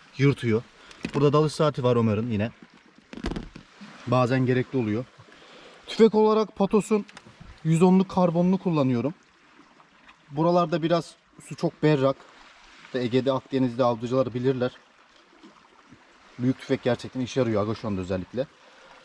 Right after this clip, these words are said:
Bu arada lastiği değiştirdim. Çift üzerinde on altı vardı. Ee, Cressy'nin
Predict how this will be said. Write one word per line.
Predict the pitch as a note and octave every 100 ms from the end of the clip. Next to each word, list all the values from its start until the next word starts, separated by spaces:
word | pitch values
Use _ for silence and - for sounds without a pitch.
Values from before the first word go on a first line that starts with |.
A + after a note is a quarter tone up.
| - -
Bu | D3+
arada | E3+ F#3
lastiği | F#3 F#3 G#3 E3+
değiştirdim. | G3 F3+ G#3+ D#3+ E3+ - _
Çift | - F#3 - - D3
üzerinde | C#3+ D#3+ E3
on | E3
altı | E3 D#3 F3
vardı. | D3 A2 D#3+ - - - - - - - - - - -
Ee, | A2 A2 A2 -
Cressy'nin | D#3+ E3 - E3+